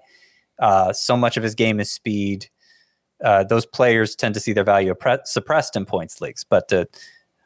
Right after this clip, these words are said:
this will put it in perspective. So Jose Altuve had the most head-to-head points per game at second base last year, three point six one. And if you eliminate anybody who had fewer than three hundred at-bats,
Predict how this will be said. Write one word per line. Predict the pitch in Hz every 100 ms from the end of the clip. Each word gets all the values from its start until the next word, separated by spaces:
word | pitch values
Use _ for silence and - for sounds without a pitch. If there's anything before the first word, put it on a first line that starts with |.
| _ -
this | 113
will | 151
put | 180
it | 160
in | 147
perspective. | 139 - 104 - 87
So | - 110 104 - _ _
Jose | - 175 208 214
Altuve | 165 - - 151 135 113 92 85 85 _ _ _ _ -
had | - 117
the | 117
most | 117 113 123 - - -
head-to-head | 127 117 113 -
points | 110 -
per | 110
game | 101 98
at | 95
second | - 98
base | 101 98 -
last | 104 -
year, | 104
three | - 101
point | - 107 98
six | - 104 -
one. | 95 90 98 120 _ _ - _
And | - 110
if | 104 117
you |
eliminate | 110 107 135 143 135 123
anybody | 127 120 117 113
who | 113
had | 110 101
fewer | - 117 123
than | 123 113
three | 120 113
hundred | 113 104 101
at-bats, | - 101 92 - -